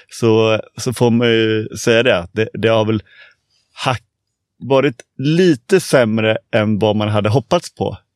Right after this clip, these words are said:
i, i första matchen mot, eh, eh, Bosnien i alla fall.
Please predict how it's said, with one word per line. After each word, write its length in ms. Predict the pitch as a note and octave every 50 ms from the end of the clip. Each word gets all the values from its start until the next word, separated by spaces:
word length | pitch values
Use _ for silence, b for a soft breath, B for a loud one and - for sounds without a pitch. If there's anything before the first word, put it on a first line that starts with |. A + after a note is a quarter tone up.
| _ - -
i, 420 | A2 G#2+ G2+ F2 - - - - A2
i 240 | G#2+ G2+ G2 G2+ G2+ - _ - _ _ _ _ _ -
första 280 | - A2+ G#2+ - C3+ B2+
matchen 360 | B2 G#2 - - - G#2 G2
mot, 480 | F#2+ F#2+ F#2+ F2+ F2 - _ _ -
eh, 340 | G2 F#2+ F#2 F2+ F#2 F2+ F2 F2 _ _ _ _ _ _ _ _ _ _ _ _ _ _ _ _ _ _ _ _ B B B B B B B B - - G2
eh, 60 | G2
Bosnien 560 | F#2 F2 A#2 A#2+ A#2 - - A#2 F#2+ F#2 - -
i 40 | G#2
alla 140 | G#2+ G2+ G#2
fall. 200 | G#2 G2+ G2+